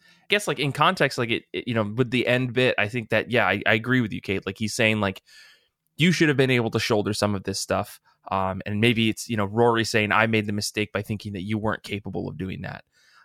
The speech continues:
But yeah, I don't know. I, I, I wanted there to be some sort of stronger resolution or some, uh, maybe not stronger, some, some more, I don't know,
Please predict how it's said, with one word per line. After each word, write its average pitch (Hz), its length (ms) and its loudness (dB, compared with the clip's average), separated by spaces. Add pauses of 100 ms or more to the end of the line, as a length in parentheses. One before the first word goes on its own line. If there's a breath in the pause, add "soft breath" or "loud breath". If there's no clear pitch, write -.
(140 soft breath)
But 113 100 -2
yeah, 107 180 0
I 98 60 0
don't 98 140 -6
know. 85 180 -6 (100)
I, 107 180 0
I, 113 300 2
I 131 80 6
wanted 139 320 2
there 143 120 4
to 127 100 -8
be 120 340 0
some 113 320 0
sort 110 260 0
of 98 320 -2 (440)
stronger 120 600 4
resolution 107 840 2
or 110 200 2
some, - 300 0
uh, 147 160 4
maybe 190 180 2
not 113 160 0
stronger, 98 360 -2
some, 143 280 0
some 143 220 0
more, 117 440 2 (360 soft breath)
I 95 60 -8
don't 92 120 -6
know, 95 160 -6